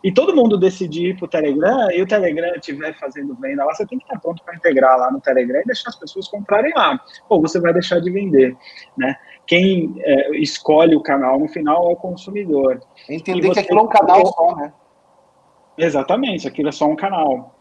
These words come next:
Speaker 1: né? A, a estrutura é sua, a informação é sua e você tá pronto pra integrar, né,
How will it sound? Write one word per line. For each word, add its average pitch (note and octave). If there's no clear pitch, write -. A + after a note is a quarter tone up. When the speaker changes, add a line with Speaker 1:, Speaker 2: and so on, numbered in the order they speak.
Speaker 1:
né? B2
A, B2+
a C3+
estrutura D3+
é -
sua, G3+
a E3+
informação D3
é -
sua A3+
e C4+
você G#3+
tá F#3+
pronto F#3
pra G3+
integrar, C#3
né, C#3